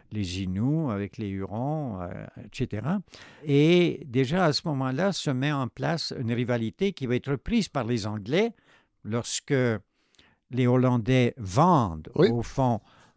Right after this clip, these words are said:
Speaker 1: pour s'en aller,
Speaker 2: Pas très
Speaker 1: eux,
Speaker 2: cher.
Speaker 1: ils s'en vont pas cher.
Speaker 2: <laughs>
Speaker 1: Ils s'en vont donc, euh, du côté de l'Asie.
Speaker 2: Oui.
Speaker 1: C'est là-bas qu'ils, ils vont avoir, euh, leur colonie en Indonésie. Euh, de nouveau, là, on a un affrontement, mais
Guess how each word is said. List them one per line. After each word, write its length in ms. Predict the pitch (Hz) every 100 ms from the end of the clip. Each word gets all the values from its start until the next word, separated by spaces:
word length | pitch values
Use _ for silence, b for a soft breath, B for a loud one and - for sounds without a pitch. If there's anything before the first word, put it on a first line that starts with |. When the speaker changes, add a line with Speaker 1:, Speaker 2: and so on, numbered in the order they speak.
| -
Speaker 1:
pour 260 | 127 98
s'en 300 | - 147 139
aller, 420 | 135 135 151 151 -
Speaker 2:
Pas 100 | -
très 120 | 143 160
Speaker 1:
eux, 140 | 147
Speaker 2:
cher. 140 | 104 b b b -
Speaker 1:
ils 120 | 120
s'en 260 | 101 135 120
vont 220 | 110 120
pas 160 | - 92
cher. 240 | - - B B B B B
Speaker 2:
<laughs> 600 | - - - - 170 -
Speaker 1:
Ils 100 | 113
s'en 260 | - 131 120
vont 260 | 113 127
donc, 460 | 110 117 117 107 -
euh, 240 | 113 104
du 160 | 90 101
côté 260 | 113 104 110
de 80 | 92
l'Asie. 420 | 101 90 107 165
Speaker 2:
Oui. 180 | 202 135
Speaker 1:
C'est 180 | - 104
là-bas 380 | 101 90 107 110
qu'ils, 340 | - 110 90 B B B -
ils 200 | 107 90
vont 340 | 104 101 95
avoir, 460 | 92 90 113 110 90
euh, 280 | 92 87 90
leur 240 | 92 95
colonie 460 | - 95 104 139 180
en 120 | 117
Indonésie. 880 | 104 82 101 101 95 117 175 202 147
Euh, 160 | 98 90 - -
de 180 | 113 160
nouveau, 340 | 160 147 196
là, 460 | 139 139 180 220 - _ _ _ _ _
on 180 | 123 127
a 60 | 156
un 120 | 170
affrontement, 720 | 156 139 160 151 - 175 214 180
mais 320 | 135 139 151